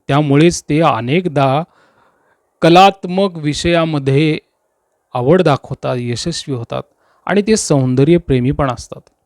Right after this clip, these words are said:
वृषभ राशीसाठी मित्रांनो ही जी शुक्र हर्षल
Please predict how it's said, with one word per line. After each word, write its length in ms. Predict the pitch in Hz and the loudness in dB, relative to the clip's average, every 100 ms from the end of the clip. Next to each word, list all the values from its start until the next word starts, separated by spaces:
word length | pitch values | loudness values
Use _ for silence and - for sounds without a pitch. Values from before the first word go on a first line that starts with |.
| _ _ _ _ _ _ _ _ _ _ _ _ _ _ _ _ _ - | _ _ _ _ _ _ _ _ _ _ _ _ _ _ _ _ _ -4
वृषभ 500 | 214 175 147 - 208 | 0 2 2 4 4
राशीसाठी 520 | 202 175 196 190 180 | 4 2 -2 -4 -2
मित्रांनो 540 | 196 175 - 170 175 170 | -2 -4 -2 0 0 0
ही 200 | 143 165 | 2 0
जी 160 | 170 | 0
शुक्र 440 | 180 - - - 160 | -2 -4 -6 -2 -2
हर्षल 360 | 147 147 - | 0 -2 -2